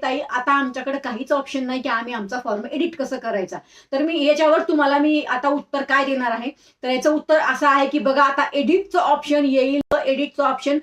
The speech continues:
सप्टेंबरमध्ये येणार आहे. तर मला असं वाटतं येईल, एडिटचं ऑप्शन येईल का नाही, रिजेक्ट झाले त्यांना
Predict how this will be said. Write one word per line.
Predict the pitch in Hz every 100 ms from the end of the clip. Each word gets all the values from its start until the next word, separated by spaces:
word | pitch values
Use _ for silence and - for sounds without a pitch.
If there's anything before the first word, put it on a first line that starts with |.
| - -
सप्टेंबरमध्ये | 320 320 302 277 285 277 277 285
येणार | 294 294 294
आहे. | 294 294 320 _ _
तर | 269
मला | 285 285
असं | 277 294
वाटतं | 285 277 277 -
येईल, | 294 294 285 277
एडिटचं | 294 370 -
ऑप्शन | 349 339 359 294 254
येईल | 277 359
का | 370
नाही, | 359 359 - 294
रिजेक्ट | 277 240 302 208
झाले | 269 254
त्यांना | 277 262